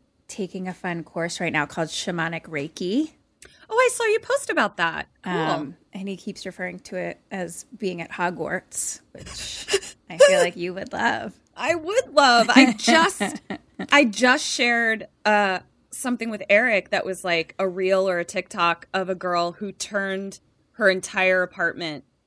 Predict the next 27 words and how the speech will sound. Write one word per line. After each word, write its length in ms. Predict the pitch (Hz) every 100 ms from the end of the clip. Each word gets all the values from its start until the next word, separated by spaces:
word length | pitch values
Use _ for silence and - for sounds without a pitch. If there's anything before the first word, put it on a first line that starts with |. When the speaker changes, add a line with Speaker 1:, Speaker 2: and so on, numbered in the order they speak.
| _ _ _ _ _
Speaker 2:
into 460 | 202 190 185 - 196
Hogwarts 680 | 175 165 170 190 208 226 -
for 140 | 180
a 60 | 165
party. 420 | 190 165 180 -
And, 140 | 196
like, 160 | 180 170
I'm 140 | 202 233
talking, 360 | 277 254 220
like, 220 | 175 151 _ _ _ -
extra. 840 | 190 180 - - - - 82 - -
Like, 280 | 196 180 -
it 180 | 247
was 200 | 208 190 - _
Hogwarts. 1800 | - - - 247 247 226 269 254 226 196 185 175 127 131 185 277 240 202
Speaker 1:
<laughs> 720 | 247 233 208 208 202 185 165 -
Good 160 | 202
for 100 | -
her. 360 | 151 151 147 - _
Speaker 2:
And 160 | 208 190
I 120 | 190
sent 280 | 190 202 202
it 120 | 190
to 160 | - 190
her 160 | 175
and 160 | 170 170
was, 200 | 160